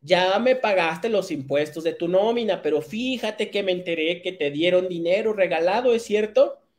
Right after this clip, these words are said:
Pues sí, sí es cierto. "¿Qué crees? Tienes que pagar impuestos porque estás aumentando tu patrimonio. Entonces, págame". Y la pregunta,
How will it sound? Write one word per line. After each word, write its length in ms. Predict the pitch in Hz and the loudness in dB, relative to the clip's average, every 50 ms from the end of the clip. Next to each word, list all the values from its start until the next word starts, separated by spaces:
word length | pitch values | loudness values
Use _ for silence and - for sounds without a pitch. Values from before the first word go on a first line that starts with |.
| _ _ _ _ _ _ _ _ _ _ | _ _ _ _ _ _ _ _ _ _
Pues 180 | - 127 127 - | -16 -14 -12 -6
sí, 180 | - 170 170 | -4 -2 -2
sí 140 | 165 - 156 | -2 -2 -4
es 120 | 151 151 - | -4 -4 -4
cierto. 360 | 156 151 143 - - _ _ _ _ - - - _ _ | -4 -4 -4 -4 -6 _ _ _ _ -20 -20 -20 _ _
"¿Qué 180 | - 196 202 - | -4 -4 0 2
crees? 480 | 208 196 196 190 190 - - - _ _ _ _ _ _ _ _ _ _ _ _ _ | 4 4 4 4 2 -2 -10 -18 _ _ _ _ _ _ _ _ _ _ _ _ _
Tienes 340 | - 190 202 196 202 196 - | 0 2 2 2 0 -4 -4
que 160 | - 196 185 | -4 -4 -2
pagar 360 | 190 180 180 180 180 180 190 | 0 0 2 2 2 2 2
impuestos 920 | 185 185 190 185 - 240 254 247 240 - - - 196 190 190 190 - - _ _ _ _ _ _ _ _ | 0 0 -2 -2 0 0 2 0 0 -2 -4 -4 -4 -4 -4 -6 -12 -18 _ _ _ _ _ _ _ _
porque 300 | - 175 180 175 180 175 | 2 2 2 2 2 0
estás 320 | 170 170 - 170 160 160 - | -2 0 2 0 0 4 6
aumentando 680 | 190 196 190 185 180 180 175 160 160 165 170 170 170 | 6 6 6 4 0 0 -2 -4 -2 -2 -2 -4 -4
tu 140 | - - 180 - | -6 -12 -6 -2
patrimonio. 680 | 185 175 175 180 196 202 226 277 349 370 370 370 359 - - _ _ _ _ _ _ | -2 0 0 -2 0 4 6 6 6 6 4 0 -2 -4 -10 _ _ _ _ _ _
Entonces, 720 | - - 170 170 190 196 190 185 226 240 240 233 - - _ _ _ _ _ _ _ _ _ _ - | -6 -4 2 2 2 4 4 4 4 4 4 2 -2 -12 _ _ _ _ _ _ _ _ _ _ 2
págame". 520 | 247 269 269 262 254 262 254 262 - _ _ _ _ _ _ _ _ _ _ _ _ _ _ _ _ _ _ _ _ _ _ _ _ _ | 4 4 4 4 2 0 0 -4 -12 _ _ _ _ _ _ _ _ _ _ _ _ _ _ _ _ _ _ _ _ _ _ _ _ _
Y 100 | 226 247 | -2 2
la 200 | 247 240 240 247 | 4 4 4 4
pregunta, 680 | 247 233 226 233 294 320 320 311 - 277 233 269 339 | 4 2 4 4 2 0 0 2 2 2 2 2 -2